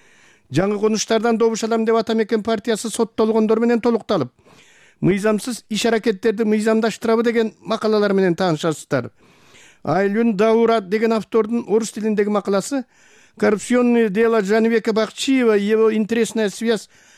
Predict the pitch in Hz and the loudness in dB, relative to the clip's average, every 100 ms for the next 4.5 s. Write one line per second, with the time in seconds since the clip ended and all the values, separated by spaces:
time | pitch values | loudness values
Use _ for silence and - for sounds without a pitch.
0 | _ - 208 - 254 233 226 226 247 240 | _ -2 0 0 0 2 2 0 0 0
1 | 208 196 175 165 165 135 110 101 _ _ | 0 0 0 0 0 -2 -4 -8 _ _
2 | - _ _ - 175 208 190 220 226 214 | -20 _ _ -2 0 0 -2 -2 -2 -4
3 | - 226 226 220 226 220 226 220 - 226 | -4 -4 -2 0 0 4 2 2 -2 -2
4 | 233 233 220 190 117 | 2 2 2 -2 -4